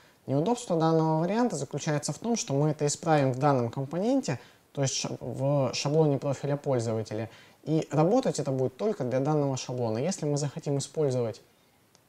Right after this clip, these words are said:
данный шаблон где-либо еще, то нам придется модифицировать шаблоны всех компонентов, где мы захотим выводить данные флаги. Существует и более сложный вариант. Мы можем сделать собственный тип данных с флагом. В этом случае мы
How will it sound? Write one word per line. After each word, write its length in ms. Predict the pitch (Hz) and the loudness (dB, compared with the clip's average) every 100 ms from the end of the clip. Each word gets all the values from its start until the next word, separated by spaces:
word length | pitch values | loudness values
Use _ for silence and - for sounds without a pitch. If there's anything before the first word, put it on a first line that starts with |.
| _ | _
данный 360 | - 143 147 135 | 0 4 6 4
шаблон 440 | 127 151 143 143 | 0 -2 0 2
где-либо 340 | 139 151 156 156 | 4 4 4 2
еще, 240 | 180 262 | 2 2
то 60 | 190 | 2
нам 180 | 147 151 | 2 2
придется 400 | 143 143 139 123 | 0 0 0 -2
модифицировать 680 | 127 135 160 - 143 127 131 | -2 -4 -6 -2 -2 -2 -4
шаблоны 440 | - 156 233 196 | -6 -2 0 0
всех 400 | - - 147 - - _ _ | 0 -2 -2 -4 -14 _ _
компонентов, 600 | - 127 156 214 214 139 127 | -6 -2 0 2 2 0 0
где 120 | 135 | 2
мы 100 | 131 | 2
захотим 420 | 123 - 139 202 | 0 -4 -4 -2
выводить 380 | 131 123 151 131 | 0 0 0 0
данные 300 | 123 127 120 | 0 0 -2
флаги. 360 | - 110 107 104 _ _ _ _ _ _ _ _ _ _ - - - _ | -4 -6 -6 -8 _ _ _ _ _ _ _ _ _ _ -20 -20 -20 _
Существует 500 | - 175 - 247 262 | -4 -4 -2 -2 0
и 40 | |
более 260 | 175 185 180 | 2 4 4
сложный 360 | 170 156 127 123 | 4 2 2 0
вариант. 360 | 135 190 262 | 0 0 0
Мы 80 | 170 | 0
можем 240 | 151 147 147 | 0 -2 0
сделать 320 | 151 143 131 | 0 0 0
собственный 460 | 165 - - 123 | -4 -4 -4 -4
тип 180 | 123 131 | -2 -4
данных 420 | 139 202 247 190 - _ _ _ | 0 0 0 -2 -8 _ _ _
с 120 | - | -14
флагом. 480 | - 151 147 131 127 - - - | -4 2 4 4 0 -4 -16 -8
В 40 | |
этом 160 | 127 160 | -4 -2
случае 460 | - 202 - 151 151 | 0 0 2 2 2
мы 220 | 156 | 2